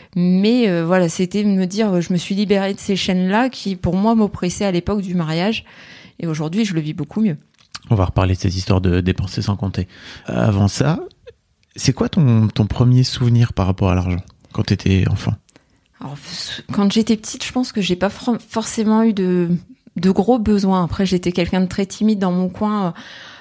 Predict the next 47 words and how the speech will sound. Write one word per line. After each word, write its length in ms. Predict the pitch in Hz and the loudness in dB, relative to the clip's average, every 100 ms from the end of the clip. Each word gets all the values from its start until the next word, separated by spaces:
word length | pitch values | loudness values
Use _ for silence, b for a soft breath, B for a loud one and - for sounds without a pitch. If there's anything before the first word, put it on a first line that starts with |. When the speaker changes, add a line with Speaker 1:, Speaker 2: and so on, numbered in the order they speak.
| B | B
Speaker 1:
Moi, 120 | 190 | -6
du 120 | 196 202 | -2 0
moment 260 | 190 220 | 2 0
que 60 | 208 | 0
j'allais 180 | 170 175 | -2 0
faire 180 | 208 | 0
mes 120 | 208 185 | 0 0
cours 200 | 196 202 | -4 -4
de 120 | 208 | -2
danse 400 | 220 226 220 208 | 0 0 -2 -4
et, 160 | 190 | -2
euh, 480 | 180 170 165 160 165 | 2 4 4 2 0
que 160 | - 175 | 0 -2
je 80 | - | 0
faisais 260 | 196 196 | 0 0
de 60 | 196 | 0
temps 240 | 196 190 | 0 2
en 80 | 185 | 2
temps 140 | 196 | 2
mon 140 | 190 180 | 2 2
shopping, 520 | - 175 240 254 196 B B B B - | 0 0 2 4 2 B B B B -10
c'est 140 | - | -2
vrai 120 | 180 196 | 0 0
que 60 | |
c'était 260 | - 196 180 | -4 -2 0
beaucoup 300 | 175 - - | 0 -4 -12
plus, 800 | - 202 190 190 185 185 185 190 190 _ _ | -4 0 2 0 0 0 -2 -4 -8 _ _
c'est, 180 | - - _ _ - | -16 -16 _ _ -12
c'est 160 | - | -4
vrai 140 | 175 190 | -2 0
que 100 | 190 | -2
les 60 | |
parents 640 | 180 175 175 214 233 233 220 | 0 -2 0 0 2 2 2
étaient 240 | 170 175 | 0 -4
toujours 320 | - 180 185 | -4 -2 2
là 100 | 190 190 | 2 0
pour, 260 | 175 170 | 0 0
euh, 440 | 165 160 156 165 160 - _ - | 2 0 0 -2 -6 -16 _ -4
pour 140 | 175 | 0
dépenser, 360 | 180 185 208 277 | 0 0 -2 0
donc 160 | 262 | -2
j'ai 120 | - 180 | -2 -4
pas 140 | 202 | -4
forcément 520 | - 208 - 214 220 | -4 -4 0 2 2
eu 80 | 233 | 0
ce 100 | - | -4
besoin 640 | 170 170 202 202 196 214 | -6 0 0 0 0 0